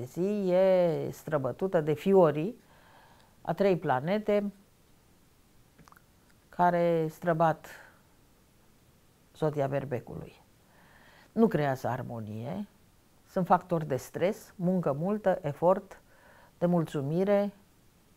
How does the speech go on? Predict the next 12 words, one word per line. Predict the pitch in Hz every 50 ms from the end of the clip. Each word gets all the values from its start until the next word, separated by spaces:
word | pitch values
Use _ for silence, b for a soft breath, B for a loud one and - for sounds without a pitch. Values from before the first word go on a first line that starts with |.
| _ _ _ _ _ _ _ _ _ _ _ _ _ _ _ _ _ _
dezorganizare | - 147 170 185 175 202 170 160 170 165 160 156 160 151 143 151 170 160 151 143 139 139 170 - - _ _ _ _ _ _ _ _ _ -
în | - 156
instituția | 160 160 151 - - 147 135 135 160 160 160 - 143 131
în | 131
care | 135 143 143 139
își | 139 135 143
desfășoară | 135 131 - - 113 113 - 143 143 143 139
activitatea, | 127 - - - 120 127 160 - - - 185 190 - 190 175 165
sarcini | - - 196 185 180 175 - - 135 135
grele, | 131 143 156 180 196 208 196 196 196 B B B B B B B B B B
pe | - 175
unele, | 185 190 202 196 196 180 170 170 165 147 85